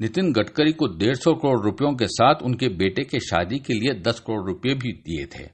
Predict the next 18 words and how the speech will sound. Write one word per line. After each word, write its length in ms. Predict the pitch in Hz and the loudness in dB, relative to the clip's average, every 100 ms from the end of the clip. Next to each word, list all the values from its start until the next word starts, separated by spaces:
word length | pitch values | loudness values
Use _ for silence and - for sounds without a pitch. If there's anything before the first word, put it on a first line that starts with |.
| _ 143 | _ -4
इसके 240 | - 208 | 2 6
अलावा 420 | 180 131 123 139 | 6 8 8 8
उन्होंने 440 | 147 139 110 127 139 | 4 2 2 2 2
कर्नाटका 600 | 107 101 104 104 110 147 | 2 2 2 2 2 2
के 160 | 135 | 2
निर्दलीय 580 | 107 92 95 117 135 139 - _ 104 | 0 2 4 6 6 2 -6 _ 0
विधायकों 520 | 101 101 95 160 160 | 4 6 6 4 2
को 180 | 98 - | 0 0
दो 200 | 98 110 | 2 4
हज़ार 360 | 101 98 - 127 | 4 4 4 4
आठ 260 | 147 - | 4 2
में 100 | 85 | -2
अपनी 240 | - - 98 | -2 -2 -2
सरकार 440 | - 98 123 131 | -2 4 6 6
बनाने 420 | 95 95 95 127 | 6 4 4 4
के 140 | 151 113 | 2 2
लिए 160 | 92 | 2
भी 140 | 78 | 0